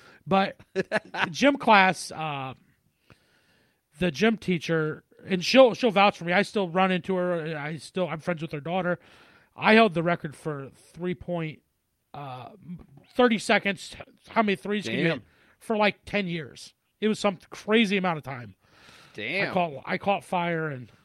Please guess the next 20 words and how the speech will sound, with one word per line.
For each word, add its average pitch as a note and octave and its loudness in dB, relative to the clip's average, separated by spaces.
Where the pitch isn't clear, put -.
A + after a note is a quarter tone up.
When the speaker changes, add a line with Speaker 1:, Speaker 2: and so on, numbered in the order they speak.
Speaker 1:
we C#3+ -10
did B2+ -10
it. - -18
So, B2 -10
um, C3 -10
yeah, G#3 4
so E3+ -8
that's, G3+ 0
like, F3 -4
my D3+ -6
one C3+ -8
highlight. A#2+ -10
Speaker 2:
I A2 -4
was A2 -8
not A#2 -6
a A2+ -8
shooter. G#2 -10
I G2+ -8
was G#2 -12
a, G2+ -14